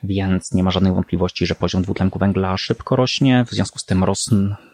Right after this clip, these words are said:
i z tym się teraz bardzo wyraźnie koreluje średnia temperatura globalna.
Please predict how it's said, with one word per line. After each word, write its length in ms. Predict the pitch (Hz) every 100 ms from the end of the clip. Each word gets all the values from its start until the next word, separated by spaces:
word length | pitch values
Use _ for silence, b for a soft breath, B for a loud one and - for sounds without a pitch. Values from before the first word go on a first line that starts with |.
| B -
i 440 | 95 95 95 95
z 200 | - -
tym 500 | 107 104 104 107 107
się 320 | - - 98 98
teraz 320 | 104 95 110
bardzo 260 | 98 98 95
wyraźnie 280 | 95 95 92
koreluje 520 | 98 98 95 98 92
średnia 360 | - 95 95
temperatura 680 | 90 98 92 - 104 92 95 101 _ _ _ _ _ _ _ _ _ 90
globalna. 800 | 95 98 101 98 90 92 117